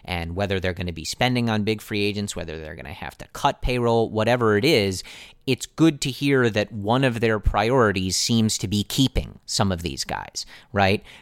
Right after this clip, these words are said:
Because there's, you know, certainly scenarios where they do none of that, right? They don't spend any money, they cut payroll, and they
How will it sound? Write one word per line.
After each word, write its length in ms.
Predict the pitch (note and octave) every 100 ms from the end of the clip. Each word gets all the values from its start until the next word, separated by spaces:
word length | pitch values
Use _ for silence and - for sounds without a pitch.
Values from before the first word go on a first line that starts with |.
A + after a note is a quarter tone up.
| -
Because 380 | A2 A#2 G2+ G2
there's, 360 | G#2 G2+ -
you 80 | D#3+
know, 80 | F#3+
certainly 400 | - C#3 C3+ B2+
scenarios 580 | - A2+ G#2+ A2+ A#2+ A2
where 140 | A#2
they 140 | A2
do 180 | G#2+ A#2
none 240 | A#2+ B2 F3+
of 140 | -
that, 320 | - - - - -
right? 260 | F#2 E2+ G#2+
They 100 | F#2
don't 220 | G2 A#2+
spend 320 | - A2+ G#2+
any 160 | A2 G#2+
money, 320 | F2+ F2+ F#2+
they 140 | F2 D2+
cut 280 | - B2
payroll, 480 | - G2 F#2+ G#2 G#2+
and 180 | A2 G#2+
they 280 | A2 A2